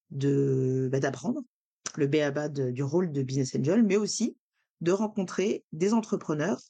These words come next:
heu, pendant le week-end. Et dans, de, et dans l'autre sens, en fait, heu, pour les candidates,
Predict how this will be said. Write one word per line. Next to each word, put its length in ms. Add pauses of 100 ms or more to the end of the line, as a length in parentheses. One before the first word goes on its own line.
(320)
heu, 420
pendant 200
le 60
week-end. 300 (920)
Et 140
dans, 260
de, 640 (520)
et 100
dans 120
l'autre 180
sens, 280
en 60
fait, 400 (100)
heu, 600
pour 140
les 100
candidates, 720